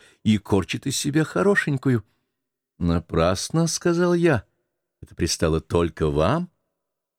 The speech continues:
Минуту спустя я очутился рядом с её тётушкой, которая мне сказала: "Как вам покажется вот эта женщина? Ведь ей, по крайней мере, шестьдесят лет, а она сегодня потратила добрый час на свой туалет".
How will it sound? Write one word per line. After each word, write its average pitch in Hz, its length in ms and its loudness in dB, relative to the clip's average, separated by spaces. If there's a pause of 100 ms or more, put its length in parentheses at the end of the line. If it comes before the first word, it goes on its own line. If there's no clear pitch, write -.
(360)
Минуту 202 440 2
спустя 131 640 0
я 151 180 4
очутился 120 580 -2
рядом 156 280 0
с - 140 -4
её 135 160 4
тётушкой, - 760 -2 (300)
которая 98 340 2
мне 104 180 2
сказала: 92 500 -2 (760)
"Как 196 460 0
вам 214 280 2
покажется 190 800 0
вот 185 220 2
эта 175 260 0
женщина? 110 640 0 (720)
Ведь 110 280 0
ей, 135 280 4
по 113 240 -2
крайней 110 440 2
мере, 107 260 4
шестьдесят 98 920 0
лет, 185 400 0 (260)
а 90 140 2
она 92 200 2
сегодня 92 480 0
потратила 87 560 0
добрый 85 400 0
час 87 420 0
на 98 120 0
свой 101 320 2
туалет". 156 520 -2